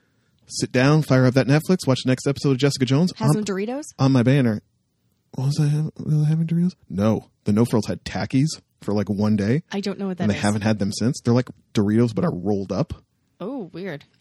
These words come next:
Speaker 1: And their flavors are better. Like, these were, like, El Fuego with lime. Like,
Speaker 2: Ooh.
Speaker 1: like, literally, like, stain your fingers red.
Speaker 2: <laughs>
Speaker 1: Um, yeah, shoveling Takis in my face, watching Jessica Jones playing Horizon Zero Dawn, just being like, "Man, living my best life today."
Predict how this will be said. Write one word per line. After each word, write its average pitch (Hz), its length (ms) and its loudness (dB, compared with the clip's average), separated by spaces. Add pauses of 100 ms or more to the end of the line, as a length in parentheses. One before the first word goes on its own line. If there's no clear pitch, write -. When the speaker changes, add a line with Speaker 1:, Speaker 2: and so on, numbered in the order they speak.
(120)
Speaker 1:
And 113 100 2
their 90 140 -4
flavors 117 280 0
are 135 80 2
better. 147 320 2
Like, 120 120 -6
these 104 160 -4
were, 104 80 -2
like, 92 220 -6
El 104 100 -4
Fuego 101 340 -4
with 95 200 -4
lime. 98 340 -8
Like, - 300 -10
Speaker 2:
Ooh. 262 440 -4
Speaker 1:
like, 175 120 -2
literally, 107 460 0
like, 98 160 -10
stain 95 220 -8
your - 80 -12
fingers - 300 -10
red. 78 120 -10 (100)
Speaker 2:
<laughs> - 400 -6
Speaker 1:
Um, 107 380 -2 (760)
yeah, 98 140 -2
shoveling 117 300 2
Takis 107 320 -2
in 98 60 -2
my 98 80 -2
face, 98 200 -4
watching 107 240 -4
Jessica 107 380 -4
Jones 98 260 -2
playing 101 200 -4
Horizon 95 340 -4
Zero 98 180 -2
Dawn, 170 240 -2
just 107 160 -12
being 104 140 -4
like, 101 320 -4
"Man, 113 680 0
living 127 280 4
my 123 140 4
best 117 240 0
life 104 180 -2
today." 101 240 -2